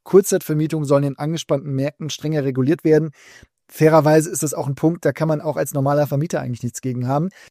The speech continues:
Da gab es einfach wirklich, ja, viele Auswüchse, die da entsprechend jetzt mal eingefangen werden sollen, würde ich sagen.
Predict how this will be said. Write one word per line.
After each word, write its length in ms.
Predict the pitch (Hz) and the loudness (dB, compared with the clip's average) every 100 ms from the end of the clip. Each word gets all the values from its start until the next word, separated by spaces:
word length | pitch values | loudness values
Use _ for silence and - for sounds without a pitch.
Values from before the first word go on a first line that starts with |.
| _ | _
Da 140 | 143 | -4
gab 160 | 143 175 | 0 0
es 80 | 196 | 0
einfach 320 | 165 151 123 | -2 -2 2
wirklich, 340 | 160 165 151 - _ _ | 2 4 2 -2 _ _
ja, 200 | 131 131 | -10 -10
viele 320 | - 170 165 - | -10 -2 0 2
Auswüchse, 800 | 160 180 156 170 - 160 151 139 _ _ _ | 2 0 -2 -4 0 2 4 0 _ _ _
die 560 | 131 127 143 143 135 - _ _ | -8 0 2 2 0 -4 _ _
da 200 | 135 143 | -6 -4
entsprechend 440 | 143 127 147 131 135 | -4 -6 -4 -4 -4
jetzt 180 | 127 | -4
mal 100 | 127 | -4
eingefangen 640 | 123 143 143 131 117 113 110 | -4 -2 -2 -2 -4 -4 -4
werden 260 | 117 117 | -4 -4
sollen, 320 | 113 135 123 | 0 2 2
würde 140 | 117 139 | 0 -4
ich 140 | 120 | -8
sagen. 260 | - - | -12 -18